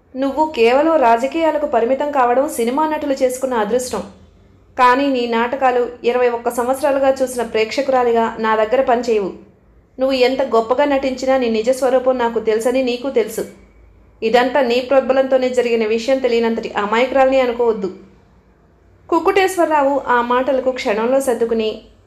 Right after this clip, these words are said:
"సహజమే తల్లి, తాళి కట్టిన భర్తే అలా ప్రవర్తిస్తే నువ్వు కన్నతండ్రిని,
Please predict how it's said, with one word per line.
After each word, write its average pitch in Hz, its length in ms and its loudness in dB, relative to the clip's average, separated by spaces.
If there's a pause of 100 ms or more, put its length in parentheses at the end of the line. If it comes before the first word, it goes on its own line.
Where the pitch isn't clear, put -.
"సహజమే 247 460 -2
తల్లి, 220 440 0 (600)
తాళి 285 240 2
కట్టిన 330 280 -2
భర్తే 233 420 -2
అలా 277 160 2
ప్రవర్తిస్తే 240 840 0 (480)
నువ్వు 302 200 -2
కన్నతండ్రిని, 247 800 0